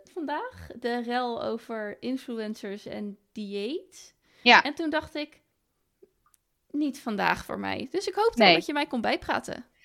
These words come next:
Speaker 1: Dus,
Speaker 2: Nou ja,
Speaker 1: do
Speaker 2: ik,
Speaker 1: tell.
Speaker 2: ik, ik moet heel eerlijk zeggen, ik heb niet het hele verhaal gelezen. Ik heb het gezien op de Instagram van Tatjana A-, Amouli. Ik, ik ben altijd bang dat ik haar naam verkeerd uitspreek. Ik vind haar echt een mega, mega tof mens. En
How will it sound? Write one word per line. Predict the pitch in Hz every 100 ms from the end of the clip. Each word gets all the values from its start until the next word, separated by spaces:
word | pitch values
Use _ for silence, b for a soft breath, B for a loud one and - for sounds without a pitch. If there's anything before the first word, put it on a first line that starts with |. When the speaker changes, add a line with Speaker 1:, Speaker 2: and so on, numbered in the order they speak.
| -
Speaker 1:
Dus, | - 208 -
Speaker 2:
Nou | 208 190
ja, | 214
Speaker 1:
do | 196
Speaker 2:
ik, | 320
Speaker 1:
tell. | 320 196
Speaker 2:
ik, | 170 - _ _ _
ik | 294
moet | 285 294
heel | 320
eerlijk | 349 -
zeggen, | 330 330
ik | 269 -
heb | 277
niet | 294 311
het | 254
hele | 254 247
verhaal | 233 277
gelezen. | 294 285 285 302 269
Ik | 254
heb | 262 262
het | 240 - - -
gezien | - - 214 277 294
op | 226 233
de | 214
Instagram | - 254 220 214 208
van | 214
Tatjana | 202 - 214 202 208 202 196 - -
A-, | -
Amouli. | 202 208 233 294 370 - _ _ _ _
Ik, | - - - - 226
ik | - - -
ben | 214 220
altijd | 214 196
bang | 226
dat | 214
ik | 202
haar | 196
naam | 196 208
verkeerd | - 202
uitspreek. | - 208 - 202
Ik | 180 -
vind | 226
haar | 220 190
echt | 208 202 - - 202
een | 190
mega, | 196 214 214 185 175 170 -
mega | 185 196 196 208 - 175
tof | - 175 - - _
mens. | 180 175 196 - - B B B B B B
En | - 226 226 220